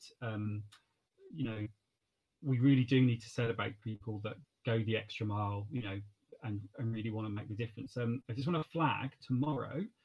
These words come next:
uh, we have a, a session at eleven o'clock. So for the people listening, if you scroll down on the, the, just scroll down the screen, you'll see tomorrow at eleven, we actually have a group of N H S frontline staff, uh,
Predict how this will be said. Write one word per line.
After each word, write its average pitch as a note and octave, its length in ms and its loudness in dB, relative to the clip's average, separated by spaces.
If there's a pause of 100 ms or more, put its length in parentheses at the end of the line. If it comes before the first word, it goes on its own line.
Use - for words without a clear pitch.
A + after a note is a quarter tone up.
(380)
uh, B2+ 200 2
we B2 100 0
have C3+ 140 2
a, D#3 60 -2 (100)
a A2+ 40 -4
session D#3 460 2
at C3+ 100 -4
eleven C3+ 400 2
o'clock. A2 340 -4
So C3 200 -4 (180)
for C3+ 120 0
the C3+ 200 -4
people C#3+ 300 2
listening, A#2+ 360 0
if G#2 120 -10
you A#2+ 60 -6
scroll D3+ 360 2
down B2+ 460 2 (160)
on A#2 140 -4
the, A#2+ 80 -6 (600)
the, C3 80 -16 (180)
just - 160 -14
scroll B2+ 180 -2
down A2+ 120 -2
the A2+ 60 -8
screen, A2+ 260 -4
you'll A2 80 -4
see G#2 320 -10
tomorrow B2+ 280 2
at A#2 60 -6
eleven, A#2 500 0 (460)
we B2+ 60 -2
actually B2+ 200 0
have A2 80 0
a C3 40 2
group D3 360 4
of C3 180 -2
N B2+ 140 0
H B2+ 180 -4
S - 240 -4
frontline A#2 340 0
staff, A#2 420 -2 (680)
uh, G#2+ 420 -4